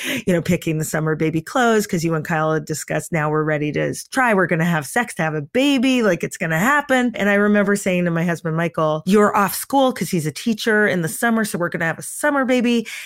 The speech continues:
and we're gonna have barbecues on the Brooklyn waterfront. It's gonna be amazing."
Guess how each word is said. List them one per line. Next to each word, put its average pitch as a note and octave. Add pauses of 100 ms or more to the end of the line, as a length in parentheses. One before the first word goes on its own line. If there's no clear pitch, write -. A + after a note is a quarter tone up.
and D#3
we're D#3+
gonna D3+
have -
barbecues F3
on E3
the D#3
Brooklyn D#3+
waterfront. A3 (120)
It's -
gonna F3
be E3
amazing." G#3+